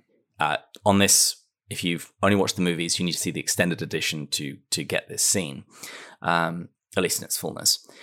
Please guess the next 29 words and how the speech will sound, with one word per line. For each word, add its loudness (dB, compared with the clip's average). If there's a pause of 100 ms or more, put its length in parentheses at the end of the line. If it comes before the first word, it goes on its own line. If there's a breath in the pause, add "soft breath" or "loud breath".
(360 loud breath)
And 4 (600)
they 4
were 4
talking 0
about 2 (240)
the -4
way 4
that 0
Saruman 4
tried 0
to -2
manipulate -2
them -14 (540 soft breath)
and 0
bring 4
them 4
over 4
to -4
his 0
side. 0 (380 loud breath)
And -2 (160)
it, -2
it 4
just 2
made 4
me 2
wonder, 0
is 2
Saruman 2